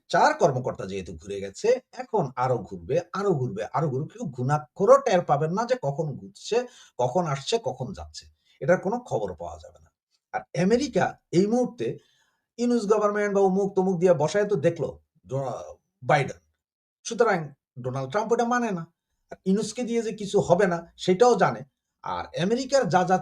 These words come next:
চাহিদা ছিল তাই ইউনুস গভর্নমেন্ট পূরণ করেই দিয়েছে already। সুতরাং এরপরে এখন কে আসলো এই দেশে, কে ধরে রাখলো, সেটার কোনো দায় দায়িত্ব আর ইন্ডিয়ার নাই।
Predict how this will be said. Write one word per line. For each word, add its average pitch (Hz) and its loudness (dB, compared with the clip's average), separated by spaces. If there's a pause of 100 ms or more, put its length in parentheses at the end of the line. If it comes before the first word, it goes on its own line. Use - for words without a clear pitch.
চাহিদা 190 0
ছিল 196 -2
তাই 311 0
ইউনুস 247 -4
গভর্নমেন্ট 156 2
পূরণ 226 -2
করেই 226 4
দিয়েছে 240 -2
already। 147 -4
সুতরাং - -10 (140)
এরপরে 262 -2
এখন 180 2 (520)
কে 185 6
আসলো 208 4
এই 208 4
দেশে, 180 0
কে 214 4
ধরে 190 0
রাখলো, 175 0
সেটার 185 -4 (640)
কোনো 185 -4 (420)
দায় 127 0
দায়িত্ব 131 0
আর 190 2 (320)
ইন্ডিয়ার 120 0
নাই। 82 -14